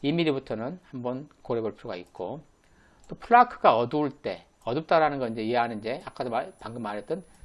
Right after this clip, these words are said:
출혈과 함께 지지력이 많아질 때는 플라크가 좀 어둡게 보입니다.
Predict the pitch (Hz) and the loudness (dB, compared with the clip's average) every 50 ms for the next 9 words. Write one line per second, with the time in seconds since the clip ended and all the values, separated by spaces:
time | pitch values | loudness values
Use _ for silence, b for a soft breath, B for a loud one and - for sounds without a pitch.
0 | b b - - - 190 196 185 180 160 143 135 127 123 - 160 180 214 214 - | b b -10 -2 0 2 2 4 4 2 2 0 -6 -8 -4 -4 -4 -4 -4 -10
1 | _ _ _ _ _ - - 131 156 165 151 147 135 139 123 95 95 110 117 117 | _ _ _ _ _ -10 -8 -2 0 2 2 2 0 0 -4 -4 -2 -2 -2 -4
2 | 113 117 - 110 107 127 135 - - - 170 165 - - - 147 131 139 127 107 | -6 -8 -10 -10 -10 -10 -10 -12 -8 -6 -6 -6 -6 -8 -8 -8 -6 -8 -8 -8
3 | 101 110 147 131 - - 139 110 101 - - _ _ - _ - _ - - 104 | -8 -8 -10 -12 -8 -6 -6 -6 -6 -6 -16 _ _ -20 _ -20 _ -14 -10 -8
4 | 101 98 98 95 92 95 87 - | -8 -10 -10 -14 -16 -18 -20 -20